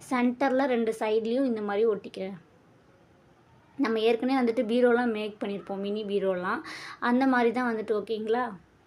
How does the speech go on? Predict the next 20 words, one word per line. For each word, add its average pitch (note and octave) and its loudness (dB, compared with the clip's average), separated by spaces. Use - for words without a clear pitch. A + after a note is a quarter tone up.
இப்போ A#3 -6
பாருங்க, A3+ 2
இதுக்கு B3 2
பதிலா A#3+ 6
நீங்க B3+ 4
க்ளூ B3+ 4
யூஸ் A3+ -2
பண்ணி A3 0
பீட்ஸ் B3+ 0
ஒட்டிக்கோங்க, G3+ 0
ரொம்பவே A3+ -2
சூப்பரா G3+ -4
இருக்கும். F#3+ -2
இது A#3+ 2
வந்துட்டு A#3+ 0
நல்லா A#3+ 4
காயட்டும், A3+ 0
கொஞ்சம் A3+ -4
டைம் G#3+ -4
எடுக்கும். A3+ 0